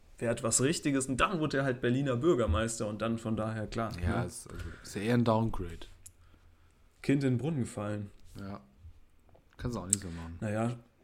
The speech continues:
Speaker 1: schwierig. Ich hab jetzt, du kennst mich ja, ich bin jetzt ja hier so relativ in der Prüfungsphase und, ähm, das ist ja meine große YouTube-Zeit.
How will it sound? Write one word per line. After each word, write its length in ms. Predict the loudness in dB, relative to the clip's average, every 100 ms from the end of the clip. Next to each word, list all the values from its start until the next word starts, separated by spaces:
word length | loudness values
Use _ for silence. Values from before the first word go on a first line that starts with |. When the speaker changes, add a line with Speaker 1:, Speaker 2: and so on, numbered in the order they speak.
| _ _ _ -10
Speaker 1:
schwierig. 520 | -2 2 4 4 2
Ich 140 | 0
hab 100 | 2
jetzt, 280 | 2 0 -4
du 120 | -6 -2
kennst 280 | -2 0
mich 140 | -2 0
ja, 120 | 0
ich 120 | 0
bin 140 | 0 0
jetzt 160 | 2 4
ja 180 | 4 4
hier 180 | 4
so 220 | 4 4 2
relativ 460 | 0 2 2 0
in 60 | 0
der 80 | 0
Prüfungsphase 840 | -2 -2 -2 -2 -4 -2 0 -2 -4 _ -20 -20 -20 -20 -20 _
und, 420 | 6 6 6 2 2
ähm, 440 | 4 6 4 0 -14 -20 -20 -20 _ -20 _
das 300 | -4 2 2
ist 120 | 4
ja 60 | 4
meine 180 | 4 4
große 280 | 2 -2 2
YouTube-Zeit. 880 | 2 2 -2 0 0 2 0 -2